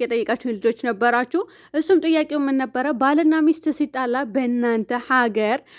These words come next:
ወይም ደግሞ በእናንተ አካባቢ እንዴት ነው ተደርጎ ወደ ቤቱ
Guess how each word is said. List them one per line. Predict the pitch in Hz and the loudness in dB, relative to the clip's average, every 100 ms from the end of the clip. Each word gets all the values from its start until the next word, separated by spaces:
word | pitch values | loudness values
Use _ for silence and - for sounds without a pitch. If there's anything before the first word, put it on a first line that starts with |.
| - | -8
ወይም | 262 269 | -4 -2
ደግሞ | 254 254 262 | -2 -2 -2
በእናንተ | 247 226 220 208 208 | -2 -2 0 -2 -2
አካባቢ | 202 - - 220 208 196 202 277 370 - - - | -6 -6 -4 0 0 2 2 0 -2 -10 -14 0
እንዴት | 339 294 320 311 | 2 4 2 0
ነው | 285 262 254 | -2 -4 -6
ተደርጎ | 254 240 240 220 233 254 | -6 -4 -2 -2 -2 -2
ወደ | 233 226 226 | -2 -2 -2
ቤቱ | 220 | -2